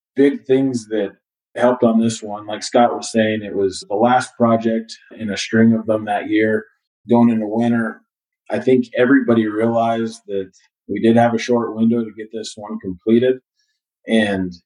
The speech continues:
we had a team that was really close-knit,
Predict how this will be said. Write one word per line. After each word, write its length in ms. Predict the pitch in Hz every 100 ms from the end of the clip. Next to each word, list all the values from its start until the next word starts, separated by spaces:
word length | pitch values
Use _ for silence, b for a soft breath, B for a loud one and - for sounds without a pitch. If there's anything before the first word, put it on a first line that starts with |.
| _ _ _ _
we 120 | 98
had 160 | 110 113
a 80 | 104
team 380 | 123 123 123 110
that 80 | 98
was 240 | 90 95
really 300 | 107 127 127
close-knit, 720 | 123 127 123 117 110 110 113